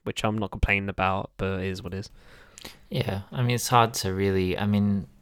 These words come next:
Speaker 2: like, Elzhi left in two thousand ten, so he left after Villa Manifesto, and,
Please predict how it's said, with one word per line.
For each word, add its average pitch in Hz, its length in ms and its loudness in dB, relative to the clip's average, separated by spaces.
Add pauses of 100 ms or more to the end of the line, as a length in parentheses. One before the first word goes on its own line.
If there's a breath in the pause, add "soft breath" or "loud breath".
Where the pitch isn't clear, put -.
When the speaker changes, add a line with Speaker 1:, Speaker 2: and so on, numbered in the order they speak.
Speaker 2:
like, 98 220 -4
Elzhi 104 440 2
left 101 300 4
in 90 100 -2
two - 80 -10
thousand 90 440 0
ten, 90 420 -2
so 90 360 0
he 98 160 0
left 95 540 2 (460 soft breath)
after - 280 4
Villa 95 260 2
Manifesto, 90 880 0 (220)
and, 92 500 0